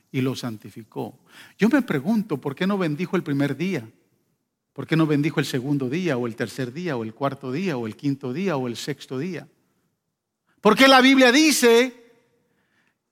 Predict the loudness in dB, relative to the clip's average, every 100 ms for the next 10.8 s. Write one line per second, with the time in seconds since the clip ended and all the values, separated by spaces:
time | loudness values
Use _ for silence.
0 | _ 6 8 8 6 6 6 4 4 4
1 | 4 4 2 -4 _ _ _ _ 2 2
2 | 2 0 0 0 0 0 2 0 -2 -6
3 | -14 _ _ _ _ _ _ _ 0 4
4 | 6 6 4 4 2 2 4 6 6 4
5 | -4 _ _ _ _ _ _ _ _ _
6 | 4 6 8 6 6 4 0 -8 _ -2
7 | 4 6 8 6 4 4 4 4 4 4
8 | 4 4 2 4 2 2 0 0 0 2
9 | 2 2 4 4 4 2 0 -2 -2 -4
10 | -6 -6 -10 -6 -2 2 2 0